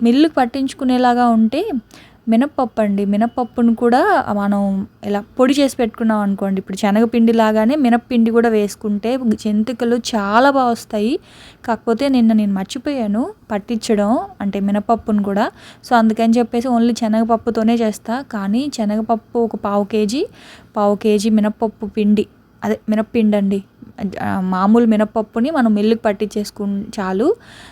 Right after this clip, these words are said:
దాన్ని ఒక మూడు కప్పుల బియ్యం పిండిలో గనక కలిపి జంతికలు చేస్తే చాలా బాగుంటాయి. కాకపోతే చెప్పా కదా, ఇంక ఇవాళ నేను మర్చిపోయానని ఇంక మినపప్పు అయితే వేయట్లా. only, ఆ, శనగపిండి,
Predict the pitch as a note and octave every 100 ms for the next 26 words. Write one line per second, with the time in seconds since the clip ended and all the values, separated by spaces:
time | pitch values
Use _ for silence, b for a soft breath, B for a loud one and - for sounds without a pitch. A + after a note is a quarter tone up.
0 | B B B3+ B3+ F4 G#4+ D4 B3+ C4 B3+
1 | A3+ B3 A3+ B3+ B3+ A3 _ G#3+ A3 A#3+
2 | A#3 A#3 A3+ A3+ G#3+ G#3 - A3 - G3+
3 | G#3+ A#3 G#3 G3+ G#3 G#3+ G3+ G3+ - A3+
4 | A3+ F#3 G3+ G#3 G3 F#3+ G#3 D#4 - G#3
5 | - G#3 G#3+ A3 G#3 - G3 G3 A3+ A3
6 | G3 F#3+ G3 G3 F#3+ F#3 - - A3 G3+
7 | G3 D4+ D4 A3+ G3+ G#3+ A#3 A3+ G3+ G3
8 | G#3+ G3 F#3+ F#3 A#3+ A4 B B B B
9 | A3+ A3 A3 A3+ A3 - G#3 G3+ - A3+
10 | A3+ A#3 A3+ D#4+